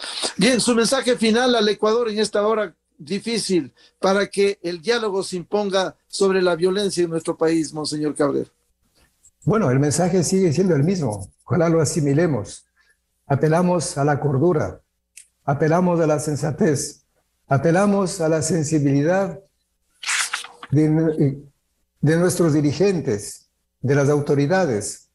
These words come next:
Speaker 2: sensibilidad para escuchar a este pueblo, a las bases, como decimos, donde realmente hay, hay problemas que debemos solucionarlos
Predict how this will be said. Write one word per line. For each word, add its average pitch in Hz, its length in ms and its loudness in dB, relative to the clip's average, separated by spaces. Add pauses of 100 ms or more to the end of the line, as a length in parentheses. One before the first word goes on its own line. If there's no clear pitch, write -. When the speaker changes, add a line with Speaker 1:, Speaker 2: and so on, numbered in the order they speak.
Speaker 2:
sensibilidad 156 1040 0
para 143 360 -2
escuchar 170 920 -2 (240)
a 135 100 2
este 131 220 0
pueblo, 165 680 0 (220)
a 123 80 -2
las 123 200 2
bases, 151 360 0
como 143 220 0
decimos, 156 720 0 (360)
donde 143 280 2
realmente 143 840 0 (600)
hay, 180 280 2 (120)
hay 190 100 2
problemas 151 640 0
que 147 120 0
debemos 143 400 2
solucionarlos 139 1000 0